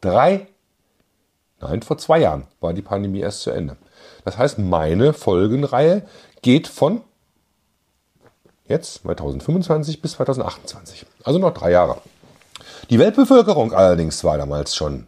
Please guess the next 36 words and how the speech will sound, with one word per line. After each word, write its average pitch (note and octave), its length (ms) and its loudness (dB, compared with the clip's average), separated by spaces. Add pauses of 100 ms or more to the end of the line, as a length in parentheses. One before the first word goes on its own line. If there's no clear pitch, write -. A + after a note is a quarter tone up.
(140)
damals, E2+ 300 -2
zweitausendzwanzig, E2+ 680 -6 (380)
sieben E3+ 200 0
Komma D3+ 160 2
neun A2+ 200 4
Milliarden, C#3+ 680 2
sagen A#2+ 200 -4
wir D3+ 60 0
mal A#2+ 120 2
acht - 220 -6
Milliarden, C3 540 0 (340)
Infizierte F#3+ 1000 0 (120)
Minimum B2+ 680 2
eine D#3 280 2
Milliarde, E3+ 720 4
Dunkelziffer D3 560 0
lassen B2+ 260 0
wir G2 120 -2
wieder D#2 240 0
weg, E3+ 240 0 (140)
also G2 180 -2
eine A2 180 0
Inzidenz A#2 540 -4
von A#2 200 -2
zwölf G#2+ 260 0
Komma G2+ 180 -2
fünf C3 200 -10
Prozent. - 380 -6 (320)
Also A#2+ 320 2 (160)
mutmaßlich A#2+ 680 0
deutlich C#3+ 460 -2
weniger G#2 400 -4
als - 240 -14
die F2 100 -6
Hälfte A2 540 -6
Inzidenz G2 920 -6